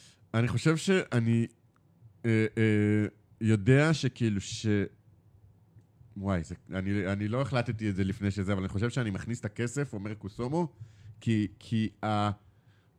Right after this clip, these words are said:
ההבדל בין מינקש לבין ערימה גדולה בתחילת יום שתיים, שאם אנחנו נגיד לוקחים את היד הזאת, זה מה,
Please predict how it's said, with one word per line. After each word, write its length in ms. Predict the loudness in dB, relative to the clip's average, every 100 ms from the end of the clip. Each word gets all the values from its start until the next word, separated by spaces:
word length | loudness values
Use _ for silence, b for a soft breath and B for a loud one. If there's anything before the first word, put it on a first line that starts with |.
| _
ההבדל 480 | 0 2 4 4 4
בין 200 | 2 0
מינקש 560 | 0 -2 -2 -4 -4 -2
לבין 300 | 0 0 0
ערימה 280 | -2 -2 -4
גדולה 340 | -2 0 2
בתחילת 420 | 0 -2 -4 -4
יום 80 | -8
שתיים, 340 | -4 0 0
שאם 380 | -2 -8 -6 -6
אנחנו 300 | -4 -6 -6
נגיד 160 | -6 -4
לוקחים 220 | -6 -6
את 60 | -4
היד 200 | -2 -2
הזאת, 180 | -2
זה 80 | -4
מה, 240 | -4 -4